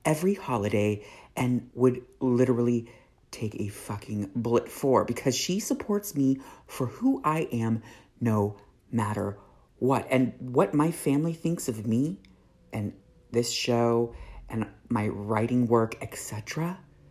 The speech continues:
is all shit that is swept under the rug. And if I have to tell my mom one more time that all I'm doing and all that is new in my life is just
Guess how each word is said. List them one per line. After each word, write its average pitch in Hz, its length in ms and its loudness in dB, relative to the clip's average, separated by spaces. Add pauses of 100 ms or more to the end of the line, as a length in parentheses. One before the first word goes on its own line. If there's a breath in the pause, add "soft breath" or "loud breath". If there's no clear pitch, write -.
(300 soft breath)
is 214 280 6 (100)
all 330 220 10
shit - 480 0 (560 soft breath)
that 139 200 0
is 135 120 0
swept - 480 -4 (560)
under 285 440 6 (720)
the 151 100 4
rug. 160 180 8
And 147 60 8
if 156 80 6
I 220 60 6
have 311 140 4
to 262 80 0
tell 170 260 -2
my 165 180 2
mom 127 400 4 (320 loud breath)
one 185 340 -2
more - 360 -6 (180)
time 107 500 -4 (220 soft breath)
that - 260 -2 (460)
all 175 320 10
I'm 156 340 6 (180 loud breath)
doing 127 440 6
and 120 220 0
all 127 180 -2
that 123 160 -2
is 110 180 -2
new 127 240 2
in 147 80 4
my 107 160 4
life 107 340 0 (280 loud breath)
is 104 180 -4
just 135 280 -2